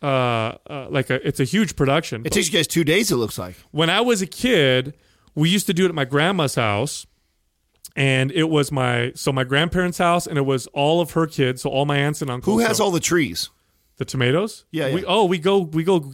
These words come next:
Speaker 1: we go get 'em. We go to, uh, we used to go pick 'em. So we'd go to the fields and we find fields of tomatoes and we'd ask the farmers if they let us pick 'em, and then we'd pick 'em.
Speaker 2: What? You just,
Speaker 1: Mm-hmm.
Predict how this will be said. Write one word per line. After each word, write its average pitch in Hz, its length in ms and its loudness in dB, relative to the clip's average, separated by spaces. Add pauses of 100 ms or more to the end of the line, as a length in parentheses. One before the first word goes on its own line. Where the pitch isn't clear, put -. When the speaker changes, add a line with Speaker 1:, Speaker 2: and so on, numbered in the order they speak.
Speaker 1:
we 151 140 2
go 180 120 4
get 160 180 2
'em. 117 100 -4
We 123 80 -4
go 139 220 4
to, 131 580 2 (500)
uh, 117 560 0
we 151 380 -4
used 214 140 2
to 180 60 -2
go 175 80 4
pick - 300 -2
'em. 135 240 0 (440)
So - 140 -4
we'd 165 180 0
go 190 140 4
to 180 60 2
the 147 80 -4
fields 151 540 2
and 139 160 -2
we 139 80 -2
find 143 360 0
fields 147 300 0
of 131 60 -10
tomatoes 147 420 0
and 135 100 0
we'd 131 120 2
ask 139 180 0
the 127 60 -4
farmers 143 400 0
if 131 80 -4
they 131 80 -2
let 127 160 2
us - 80 -6
pick - 180 0
'em, 135 100 0
and 120 80 0
then 120 120 0
we'd 120 160 -6
pick 208 160 0
'em. 110 160 -6 (160)
Speaker 2:
What? 339 400 0
You 160 100 2
just, 160 240 2
Speaker 1:
Mm-hmm. 170 220 -12